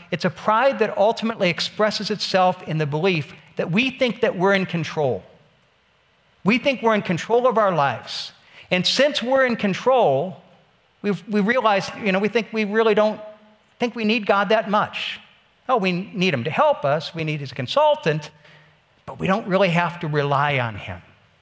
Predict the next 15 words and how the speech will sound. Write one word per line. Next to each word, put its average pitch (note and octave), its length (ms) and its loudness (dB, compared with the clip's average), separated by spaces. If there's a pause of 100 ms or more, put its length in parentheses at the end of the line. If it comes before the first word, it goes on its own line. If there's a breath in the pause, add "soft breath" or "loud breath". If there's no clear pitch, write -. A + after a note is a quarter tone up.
(1080 loud breath)
You D#3 80 -4
see, G#3+ 140 0
pride A3+ 400 0
is A3 160 2
our F#3+ 160 4
thinking F3+ 500 0
that D3 300 -2
we're E3+ 180 0
in F#3 80 0
control D#3+ 380 0
of C#3+ 80 0
our C#3+ 160 2
lives D3 340 0
and B2 140 -6
destiny. A#2+ 560 -4